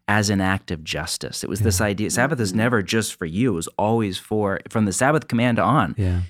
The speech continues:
Speaker 1: it was for, you know, in, in the Ten Commandments, your servant and your animals but it was always intended for others. It was like, how do
Speaker 2: Yeah.
Speaker 1: you cu-, how to
Speaker 2: Yes.
Speaker 1: create
Speaker 3: Yeah.
Speaker 1: a cultural architecture of justice
Speaker 2: Yeah.
Speaker 1: where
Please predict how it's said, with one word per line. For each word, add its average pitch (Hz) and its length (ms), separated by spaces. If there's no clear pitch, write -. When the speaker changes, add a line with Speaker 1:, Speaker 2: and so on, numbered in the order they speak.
Speaker 1:
it 104 100
was 101 160
for, 101 400
you 98 120
know, 87 140
in, 90 240
in 98 80
the 92 60
Ten 95 180
Commandments, 107 420
your 92 120
servant 120 460
and 98 120
your 95 220
animals 113 560
but 139 200
it 135 60
was 131 260
always 135 480
intended 113 520
for - 200
others. 131 320
It - 40
was - 100
like, 107 120
how 123 200
do 139 60
Speaker 2:
Yeah. 139 60
Speaker 1:
you 131 120
cu-, - 300
how 123 200
to 139 140
Speaker 2:
Yes. 98 320
Speaker 1:
create 107 560
Speaker 3:
Yeah. 185 180
Speaker 1:
a 202 60
cultural 135 580
architecture 104 680
of 85 120
justice 107 720
Speaker 2:
Yeah. 90 240
Speaker 1:
where 104 220